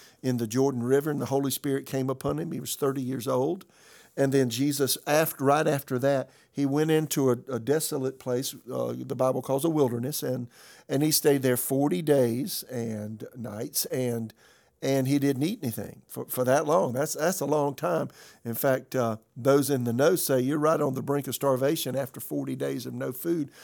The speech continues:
I mean, your body starts consuming it. I mean, it's shutting down organs. So, I mean, he's right there. But the power of God sustained him.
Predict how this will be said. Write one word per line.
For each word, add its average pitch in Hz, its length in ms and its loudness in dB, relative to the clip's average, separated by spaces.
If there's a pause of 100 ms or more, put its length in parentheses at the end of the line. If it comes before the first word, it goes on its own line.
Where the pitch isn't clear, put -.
(200)
I 123 100 -2
mean, 123 220 0
your 139 120 2
body 143 300 2
starts 135 320 -2
consuming 135 480 -4
it. 131 140 -6
I 127 80 -4
mean, 127 160 -4
it's 160 100 -4
shutting 147 300 2
down 123 200 2
organs. 156 440 4
So, 135 120 -4
I 131 60 -4
mean, 135 140 -8
he's 151 180 -4
right 143 300 0
there. 165 240 0 (240)
But 147 120 -6
the 143 80 -2
power 165 320 2
of 143 60 0
God 156 240 2
sustained 160 540 -2
him. 123 260 -4